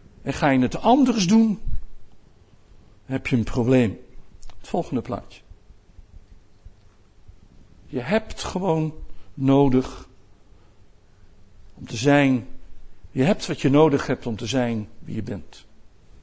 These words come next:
En dat is heel vaak wat je graag doet.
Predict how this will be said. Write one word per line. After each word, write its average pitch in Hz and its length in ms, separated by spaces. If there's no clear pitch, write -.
En - 140
dat 139 160
is 107 120
heel 202 320
vaak 165 440
wat - 180
je 127 80
graag - 300
doet. - 360